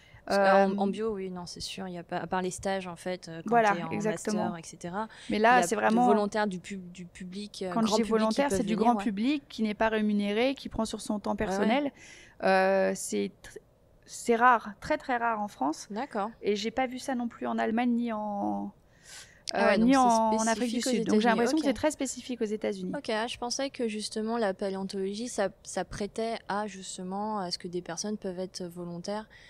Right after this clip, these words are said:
Speaker 1: euh, sans avoir forcément d'expérience, euh,
Speaker 2: Bon, après, mon
Speaker 1: dans
Speaker 2: échantillon,
Speaker 1: le
Speaker 2: c'est, euh, c'est quatre. <laughs> Donc, euh,
Speaker 1: Ouais.
Speaker 2: je sais pas si,
Speaker 1: Ouais,
Speaker 2: euh,
Speaker 1: c'est déjà
Speaker 2: c'est
Speaker 1: ça, hein, c'est,
Speaker 2: représentatif,
Speaker 1: c'est quatre,
Speaker 2: mais, euh,
Speaker 1: euh, un, un labo dans chaque pays. Enfin,
Speaker 2: Ouais. Mais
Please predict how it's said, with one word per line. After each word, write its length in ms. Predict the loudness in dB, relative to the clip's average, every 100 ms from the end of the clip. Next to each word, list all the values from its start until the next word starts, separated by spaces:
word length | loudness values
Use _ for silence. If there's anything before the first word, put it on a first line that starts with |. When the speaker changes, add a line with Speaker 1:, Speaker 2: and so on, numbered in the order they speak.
| -20 _ -12
Speaker 1:
euh, 200 | -8 -6
sans 280 | -4 -2 -2
avoir 320 | -4 -2 -4
forcément 460 | -4 -6 -6 -4 -6
d'expérience, 800 | -8 -10 -8 -6 -6 -6 -8 -8
euh, 400 | -10 -10 -12 -14 -16 -4
Speaker 2:
Bon, 240 | 0 0 2
après, 280 | 0 2
mon 100 | 0
Speaker 1:
dans 40 | 0
Speaker 2:
échantillon, 480 | 0 -2 -4 -4 -4
Speaker 1:
le 60 |
Speaker 2:
c'est, 280 | -4 -4 -4
euh, 240 | -4 -4 -8 -12
c'est 160 | -14
quatre. 340 | -6 -6 -6 -8 8
<laughs> 0 | 8 10
Donc, 260 | 6 6
euh, 60 | 6
Speaker 1:
Ouais. 140 | 8
Speaker 2:
je 60 | 6
sais 200 | 2 0
pas 160 | 2 0
si, 300 | -2 -2 6
Speaker 1:
Ouais, 440 | 10 10 10 8
Speaker 2:
euh, 0 | 6
Speaker 1:
c'est 220 | 4 4
déjà 260 | 4 6
Speaker 2:
c'est 60 | 6
Speaker 1:
ça, 80 | 8 8
hein, 180 | 8
c'est, 140 | 8 8
Speaker 2:
représentatif, 300 | 6 6 6
Speaker 1:
c'est 60 |
quatre, 140 | 8 8 8 6
Speaker 2:
mais, 20 |
euh, 180 | 8 8
Speaker 1:
euh, 20 | 8
un, 400 | 6 6 4 4
un 100 | 4
labo 280 | 2 2 0
dans 140 | 0
chaque 200 | 0 -2
pays. 280 | 0 -2 0 0
Enfin, 280 | 0 0
Speaker 2:
Ouais. 160 | 2 0
Mais 120 | -2